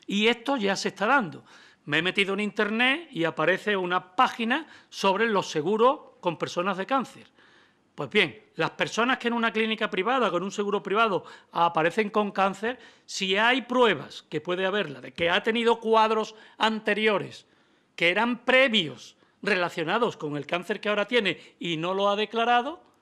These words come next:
desaparece todo el derecho que tiene a esa cartera de servicio del seguro privado. Lo que sí ocurre es que en este país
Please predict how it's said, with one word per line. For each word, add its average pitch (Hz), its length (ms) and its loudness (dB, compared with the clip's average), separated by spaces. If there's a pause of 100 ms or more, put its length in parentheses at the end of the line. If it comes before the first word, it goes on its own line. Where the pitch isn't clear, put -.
(540)
desaparece 156 840 -4 (300)
todo 226 260 4
el 247 100 2
derecho 214 360 0
que 190 120 -4
tiene 220 400 -6 (260)
a 170 200 2
esa 214 200 -4
cartera 214 320 -2
de 208 100 -4
servicio 202 400 -8
del 220 100 0
seguro 180 320 -2
privado. 214 420 -8 (560)
Lo 156 180 0
que 151 80 -8
sí 156 180 -6
ocurre 240 360 -4
es - 40 -8
que 165 60 -8
en 147 80 -4
este 170 160 -6
país 220 360 -4